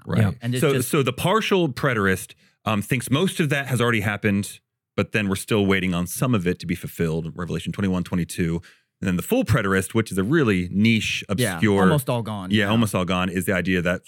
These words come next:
Speaker 1: it's all happened, including the resurrection and, and all that.
Speaker 2: Mm.
Speaker 1: And so our position would be what, what's called partial preterism.
Speaker 2: Yeah.
Speaker 1: Right? Yeah.
Speaker 3: And
Speaker 2: Yeah.
Speaker 3: that is just simply the Latin word for past,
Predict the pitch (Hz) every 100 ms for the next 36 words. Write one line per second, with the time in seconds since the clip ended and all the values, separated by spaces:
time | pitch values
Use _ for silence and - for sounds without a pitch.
0 | - 101 143 165 160 131 113 110 107 104
1 | 101 95 90 87 85 80 - 82 78 92
2 | 76 - 69 58 - - 143 123 110 117
3 | 139 156 156 143 120 - 104 92 82 95
4 | 92 85 82 92 - 98 85 - 113 101
5 | - 98 87 87 _ _ _ - 76 -
6 | - - - 139 120 - - - _ 147
7 | 139 135 127 135 - 131 123 110 113 101
8 | 104 95 92 - 90 104 78 - -